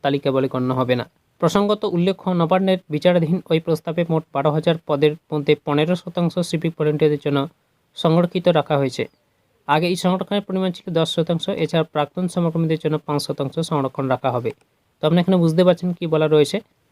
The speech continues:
পরবর্তী বিজ্ঞপ্তি রয়েছে, পশ্চিমবঙ্গের গ্রামে গ্রামে রেশন ডিলার নিয়োগ ও রেশন দোকানে কাজের জন্য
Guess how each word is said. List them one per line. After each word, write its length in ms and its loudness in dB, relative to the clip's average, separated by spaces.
পরবর্তী 340 4
বিজ্ঞপ্তি 360 2
রয়েছে, 200 2
পশ্চিমবঙ্গের 580 2
গ্রামে 300 2
গ্রামে 220 2
রেশন 340 0
ডিলার 260 4
নিয়োগ 260 0
ও 80 0
রেশন 360 2
দোকানে 280 0
কাজের 360 0
জন্য 240 4